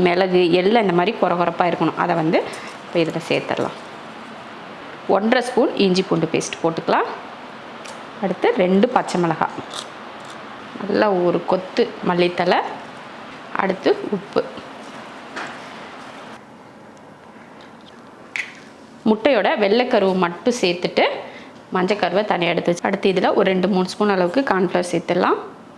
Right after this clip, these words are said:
நம்ம இப்போ கலந்துடலாம். முதல்லையே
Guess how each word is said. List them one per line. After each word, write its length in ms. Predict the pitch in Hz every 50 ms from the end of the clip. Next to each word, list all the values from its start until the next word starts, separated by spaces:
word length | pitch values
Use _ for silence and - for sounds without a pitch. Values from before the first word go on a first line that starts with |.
| - - - - - - - - - - -
நம்ம 160 | 175 202 262
இப்போ 120 | 254 - 175 -
கலந்துடலாம். 520 | 185 175 180 185 185 180 180 175 220 311 - - - - - - - - - - - - - - - - - - - - - - - - - - 190
முதல்லையே 320 | 196 202 233 247 233 240